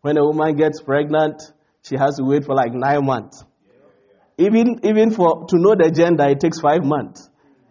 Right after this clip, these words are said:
And then you have to wait till nine months, you know, before you deliver. So waiting is part of our lives.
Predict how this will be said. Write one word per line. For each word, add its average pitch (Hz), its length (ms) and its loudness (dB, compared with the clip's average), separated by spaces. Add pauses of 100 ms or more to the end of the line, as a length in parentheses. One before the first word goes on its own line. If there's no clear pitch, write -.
And 139 200 -2
then 147 180 0
you 151 120 -4
have 165 100 0
to 156 100 -4
wait 151 220 0
till 143 140 -2
nine 143 280 -2
months, 143 460 -8
you 127 120 -8
know, 123 160 -6
before 131 360 -4
you 123 120 -6
deliver. 117 400 -8
So 160 440 -4 (280)
waiting 196 540 2
is 143 220 0
part 156 220 2
of 131 140 -4
our 117 140 2
lives. 120 420 -6